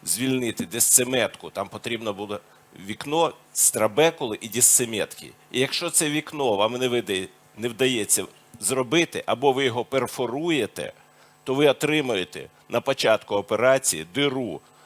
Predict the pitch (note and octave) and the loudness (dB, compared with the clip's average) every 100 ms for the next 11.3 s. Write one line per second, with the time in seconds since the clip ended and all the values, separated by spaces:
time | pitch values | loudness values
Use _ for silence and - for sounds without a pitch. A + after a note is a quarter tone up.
0 | - A2+ D3 B2+ G2+ G2 E2+ D2+ C2+ - | -8 -2 2 4 2 0 -4 -6 -6 -2
1 | C3 C3 G#2 G#2 G2 A#2+ G#2+ - A2 A2 | 0 0 0 0 0 4 4 2 -2 -2
2 | A#2+ D3+ D#3+ - D2+ - _ - _ _ | 0 2 2 0 -8 -10 _ -20 _ _
3 | - A#2+ C#3+ C3+ C3 C3 - E3+ D#3 - | -2 0 4 4 4 0 0 -2 0 -2
4 | B2 B2 A#2+ B2 B2 A#2 G2+ - D#2 C#2 | -2 0 0 0 2 2 2 -2 -4 -8
5 | - - - _ _ _ _ _ _ - | -16 -20 -20 _ _ _ _ _ _ -4
6 | A#2 D3+ D3+ D#3+ F3 - - B2 C3 G2+ | -2 0 0 0 -2 -4 -8 0 2 4
7 | E2+ - D2+ C#2+ - _ _ _ _ A2+ | 4 2 -6 -8 -10 _ _ _ _ -4
8 | - D3 D3 C#3 C3 C3+ C3+ A2 B2 - | -2 2 4 4 2 0 2 2 0 0
9 | C3 A#2+ C#3 D#3+ F#3+ B2 A2+ A2+ C#3+ D#3 | 0 0 2 2 2 -2 -4 2 4 4
10 | C3+ - C#3 D3 A#2+ A2+ C3 C3 B2+ A#2 | 0 -2 2 2 6 6 6 2 0 -4
11 | F2 - D#2+ | -8 -10 -16